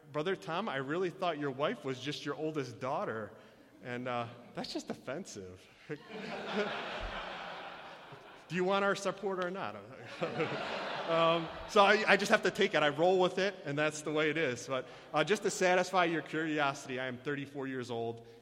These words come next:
and my wife is nine months younger than me, uh, but she doesn't age at all. She's just beautiful, and she doesn't age. And I, I've, my age has progressed a little bit, <laughs> and,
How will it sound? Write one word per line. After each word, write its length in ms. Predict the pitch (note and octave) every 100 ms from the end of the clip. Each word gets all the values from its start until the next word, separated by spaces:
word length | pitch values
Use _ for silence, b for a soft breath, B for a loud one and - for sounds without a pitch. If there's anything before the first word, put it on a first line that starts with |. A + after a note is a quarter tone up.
| B
and 240 | A#2 A2 A#2 A#2+
my 120 | C3
wife 280 | C#3 D#3+ D3+
is 180 | A2+ -
nine 280 | C#3+ C#3+ E3
months 280 | D#3 C#3+ - C#3+
younger 340 | C#3+ F3+ E3+
than 180 | C#3+ C#3
me, 220 | C#3+ F3+ - B B -
uh, 80 | A2+
but 160 | B2 A#2+
she 240 | - C#3
doesn't 280 | C3+ B2 C3+
age 260 | C3+ B2+ A2+
at 80 | G#2+
all. 300 | A#2+ F#2+ - -
She's 160 | A2
just 220 | A2+ A2+
beautiful, 540 | A#2+ C3 C3 - A#2+ A2+
and 180 | A2+ G#2+
she 140 | A#2+
doesn't 260 | B2 A#2+ B2
age. 340 | B2 B2 - B B B B
And 220 | A2+ A#2
I, 160 | B2 B2
I've, 500 | C3+ C3+ B2 A#2+ -
my 120 | C3 C3
age 160 | B2+
has 120 | A#2+
progressed 500 | - G#2+ B2 A#2 - -
a 40 |
little 220 | A#2 A2+
bit, 280 | G#2+ A2+ - - - B
<laughs> 280 | B - D3
and, 260 | B2 B2